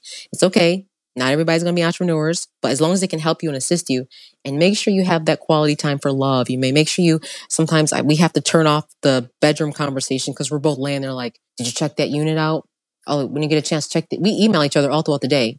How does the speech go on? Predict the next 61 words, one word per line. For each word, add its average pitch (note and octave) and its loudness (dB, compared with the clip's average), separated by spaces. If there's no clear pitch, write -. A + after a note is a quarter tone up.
"Did C#3 -4
you D#3+ 4
look E3+ 2
at F3 4
that D#3+ 2
email?" E3+ 4
<laughs> - -2
He'll, G4 2
we'll C#4+ 2
be E4+ 2
right B3 2
next C4+ -4
to A#3+ -4
each G#3+ -4
other, G3+ -4
and F#3+ -6
I D#3+ -6
know F3 -6
he F#3+ -4
can't E3 -10
handle E3+ -4
what D#3+ -4
I'm D3+ -4
going D#3 -2
to D3 -4
talk D#3 0
to F#3+ 0
him F#3 2
about. F#3+ 0
So - -4
I'll E3+ 2
send A#3 2
him A3 2
an F3 0
email C#3+ 2
'cause F3 -4
he'll B3+ 4
be G#3+ 2
working F#3+ 0
on E3+ -2
his D3+ -8
document D3+ -4
for D3+ -4
his F#3+ -2
company. C3 -6
And C#3 0
I'll D#3 0
send G#3 2
him F#3+ 2
an C#3+ -2
email. E3+ 0
So D3+ -6
when D3+ -4
you D3+ -2
get D#3+ 0
a D3+ -6
chance, D3+ -4
check - 0
out C#3+ -2
the B2 0
email. B2 0